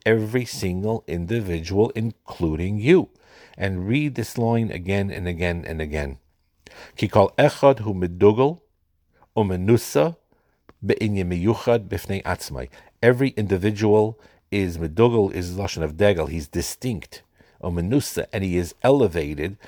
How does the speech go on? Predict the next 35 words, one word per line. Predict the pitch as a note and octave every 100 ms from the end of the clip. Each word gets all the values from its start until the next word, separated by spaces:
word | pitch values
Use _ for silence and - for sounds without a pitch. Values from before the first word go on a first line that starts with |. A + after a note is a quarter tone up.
| - _
by | - F#2
something | - B2 B2+ B2+ B2
that's | F#2+ -
unique | G2+ F#2+ F#2 F#2 B2+ E3 _ _
to | -
himself | F2 F2+ D#2+ - A2 A#2 D3 -
that | - -
no | A2+ D3+
one | D3 C#3
else | - C3+ A#2+
could | - A#2
accomplish. | A2+ - A2 - B1+ - - - _ _ _ _ - - -
"V'al | E2+ F2
zeh | F2+ B2 C#3 C3 _ _
kol | - F#2 -
ha'olam | A2+ A#2 G#2+ F#2
kuloi | - A#2 G#2+ G2 F#2
b'shviloi." | F2+ - - D#2+ F#2 G#2+ D3+ F#3 _ -
The | -
whole | E2 G#2
world | F#2+ F#2+ E2
is | D2+
because | D#2+ F2
of | D#2 D2+
him. | G2 C#3
"V'tzrichen | A#2 - - B2+ F#3 - E3
loi | A2+ E2+
b'zeh." | D#2+ D2+ D2+
The | F#2+
world | F#2 A2+ B2 B2 G2
needs | G#2+ B2+ G#2+ D#2+
you. | C#2 A#1+ E2+ - F#2+
We, | G2 F2+
the | - G#2
world | F#2 F2 G#2 G#2 G2+ G2+